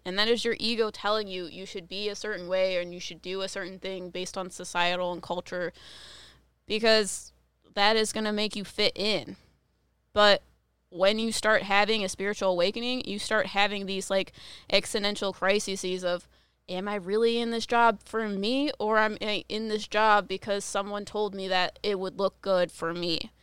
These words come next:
So this is where you start asking a lot of questions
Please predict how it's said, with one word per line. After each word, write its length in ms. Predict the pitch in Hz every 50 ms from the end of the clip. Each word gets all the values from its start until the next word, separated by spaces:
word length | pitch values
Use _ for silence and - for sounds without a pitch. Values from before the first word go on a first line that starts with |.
| _ _ _ _ _ _ _ _
So 360 | - - 214 208 202 196 - - _ _ _ _ _ _
this 200 | 196 220 262 294
is 80 | 294
where 120 | 285 285 285
you 120 | 277 254
start 340 | 233 - 226 220 233 262 - -
asking 520 | 196 196 208 220 - - - 254 254 262 - -
a 100 | - 202
lot 280 | 196 196 202 202 202
of 180 | 208 208 - -
questions 920 | - - 180 180 185 202 208 - - - 285 294 302 302 311 320 320 -